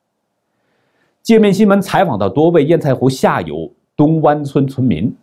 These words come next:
从他们的口中得知，地震造成村里多人伤亡。昨天上午十点多，有两架直升机出现在了湾东村上空，但是村里边啊，很难找到一块开阔地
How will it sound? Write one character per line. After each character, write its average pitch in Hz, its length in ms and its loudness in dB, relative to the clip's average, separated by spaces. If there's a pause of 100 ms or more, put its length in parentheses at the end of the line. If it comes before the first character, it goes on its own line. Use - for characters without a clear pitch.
(240)
从 180 260 0
他 190 180 -4
们 190 120 -4
的 113 80 0
口 73 200 -6
中 82 160 -8
得 76 160 -4
知， 76 260 -10 (600)
地 165 120 2
震 151 160 2
造 143 200 0
成 117 160 -4
村 127 260 -2
里 71 140 -4 (100)
多 143 220 4
人 78 160 -8
伤 87 240 -6
亡。 60 200 -10 (600)
昨 - 120 2
天 190 140 2
上 190 180 -2
午 78 120 -10
十 - 240 -2
点 139 200 -2
多， 73 220 -12 (180)
有 143 200 4
两 95 340 -2
架 110 220 -2
直 117 160 -8
升 110 160 0
机 - 260 -2
出 - 160 -6
现 87 180 -4
在 71 80 -6
了 67 180 -8
湾 120 300 0
东 120 220 0
村 104 220 -2
上 69 220 -8
空， 123 220 -6 (1000)
但 208 160 0
是 151 100 0
村 202 280 -2
里 156 80 2
边 67 200 -8
啊， - 120 -16 (500)
很 - 380 -4
难 160 260 -2
找 85 180 -4
到 98 140 -6
一 76 100 -10
块 - 200 -6
开 - 180 -8
阔 113 160 -2
地 117 260 -6